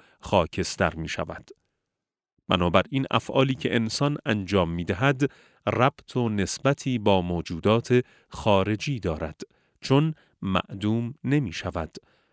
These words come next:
و آن موجودات خارجیهٔ مرتبط با آن از آن فعل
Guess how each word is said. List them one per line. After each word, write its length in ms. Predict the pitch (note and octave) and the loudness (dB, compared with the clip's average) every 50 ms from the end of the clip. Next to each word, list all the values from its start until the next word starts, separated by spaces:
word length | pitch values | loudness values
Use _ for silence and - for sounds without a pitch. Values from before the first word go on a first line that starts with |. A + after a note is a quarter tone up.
| _ - | _ 2
و 60 | G2 F#2+ | 4 6
آن 140 | F#2+ F#2 | 6 6
موجودات 800 | F#2 F#2 F#2+ F#2 F2+ F2 - F#2+ F#2 E2+ A2 A2 A#2 - - A2+ G2+ | 4 0 0 0 0 0 0 -2 -2 2 2 2 2 0 0 -4 -2
خارجیهٔ 880 | - - G2+ F#2 F2 E2+ F2+ D#2+ F#2 F#2+ F#2 F#2 A2+ C3+ B2+ - C3 | 0 2 2 2 2 2 0 -2 -4 -6 -6 -2 -4 -4 0 0 0
مرتبط 680 | B2 G#2+ G2 F2+ F2+ - - - A2 A2 D3 D3 - C3 | 0 0 0 -2 -4 -4 -4 -4 -2 0 0 -2 0 -2
با 240 | A2 F#2+ F#2+ F2 - | 0 0 0 0 0
آن 280 | - B2 C#3+ D#3 D#3+ D3+ - _ _ _ _ _ _ - | 2 2 2 2 2 -2 -4 _ _ _ _ _ _ 0
از 220 | - G#2 F#2+ G#2 - _ | 0 0 0 0 -4 _
آن 260 | - C#3 D3+ D3+ C#3+ | 2 2 2 2 0
فعل 640 | C3+ - - - A2+ A#2 C3 C3+ C#3 C3+ C3 C3+ | -4 -6 -4 0 2 4 4 4 2 0 -2 -4